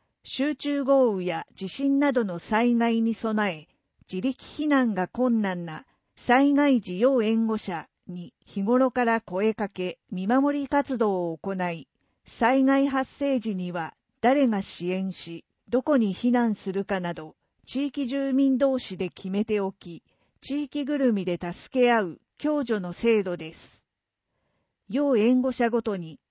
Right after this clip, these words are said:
あらかじめ地域で避難支援者や避難場所を決めておき、災害発生時には避難支援者が可能な範囲で避難誘導などを行います。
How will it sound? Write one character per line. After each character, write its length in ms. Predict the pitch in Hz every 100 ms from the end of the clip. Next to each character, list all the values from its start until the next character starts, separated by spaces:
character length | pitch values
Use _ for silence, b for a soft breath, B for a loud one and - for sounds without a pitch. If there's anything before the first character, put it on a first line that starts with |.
| -
あ 120 | 185
ら 120 | 220
か 140 | 240 254
じ 160 | 233
め 140 | 233 233
地 300 | - 302 285
域 180 | 220
で 80 | 190
避 240 | 185 - 180
難 240 | 233 269
支 200 | - 254
援 220 | 262 247
者 220 | 226 196
や 260 | 180 160 - _ -
避 180 | -
難 280 | 185 233 254
場 100 | 254
所 240 | 240 240 233
を 60 |
決 200 | 220 220
め 140 | 214 214
て 160 | 208
お 100 | 196
き、 300 | 196 185 175 _ _ _ _
災 380 | - - 240 262
害 220 | 269 277
発 220 | 269 262
生 300 | - 285 269
時 160 | 208 214
に 160 | 185 175
は 240 | 160 160 _ _
避 180 | - 185
難 240 | 220 269
支 240 | 277 - 269
援 180 | 269 254
者 200 | - 185
が 240 | 165 -
可 160 | - 190
能 240 | 185 262
な 160 | 277 285
範 300 | 269 285 269
囲 180 | 233 196
で 220 | 170 165
避 220 | - -
難 300 | 196 247 269
誘 240 | 277 285 262
導 220 | 214 196
な 120 | 185
ど 240 | 180 180 170
を 60 |
行 160 | 160 185
い 260 | 180 175 170
ま 200 | 165 -
す。 280 | - -